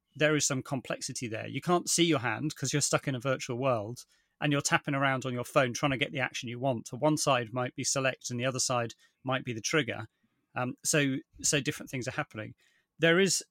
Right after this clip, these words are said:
advancements to take this forward with front-facing cameras that will start to go into ge-, gesture recognition and something like that. But I think once you get to that point,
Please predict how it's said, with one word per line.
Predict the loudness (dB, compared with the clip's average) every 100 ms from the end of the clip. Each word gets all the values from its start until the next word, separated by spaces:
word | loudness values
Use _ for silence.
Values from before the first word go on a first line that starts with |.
| 0
advancements | 2 6 6 4 -2 -4
to | -2
take | -4 -4 -6
this | -10
forward | -4 -4 -4 -6 -6
with | -6 -6
front-facing | -6 -2 -2 -4 -4 -2 -2 -4
cameras | -2 -2 -2 -6
that | -6 -6
will | -6 -6 -8
start | -2 -2 -2
to | -4
go | -4
into | -4
ge-, | -4 0 0 -2 0
gesture | 0 0 -4
recognition | -4 -4 -6 -10 -8 -8
and | -8
something | -8 -8
like | -6
that. | -2 -2
But | -2 -4 _ _ _ _ _ _ -6
I | -2 2
think | 2 2
once | 0 0
you | 2
get | 2 4
to | 6
that | 6 4
point, | 0 2 2